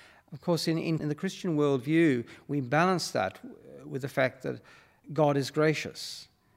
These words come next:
and not only gracious to those who have put their trust in him, but he's also gracious to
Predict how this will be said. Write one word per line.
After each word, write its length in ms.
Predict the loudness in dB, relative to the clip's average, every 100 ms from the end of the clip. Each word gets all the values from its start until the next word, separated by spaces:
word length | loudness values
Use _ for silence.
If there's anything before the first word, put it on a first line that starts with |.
| -10
and 180 | -4 0
not 160 | 2
only 560 | 4 6 8 8 6 2 -12 _
gracious 480 | 8 8 8 2 -4
to 120 | -2
those 360 | 2 4 4 0
who 60 |
have 80 | -4
put 160 | -4 -2
their 120 | -4
trust 440 | -2 -4 -4 -4
in 120 | -4 -4
him, 280 | -10 -14 -20 _ _ _ _ _ _ -2
but 100 | 2
he's 160 | 4
also 360 | 6 4 2 0
gracious 680 | 2 0 0 -2 -8 -10 -12
to 600 | -4 0 2 4 0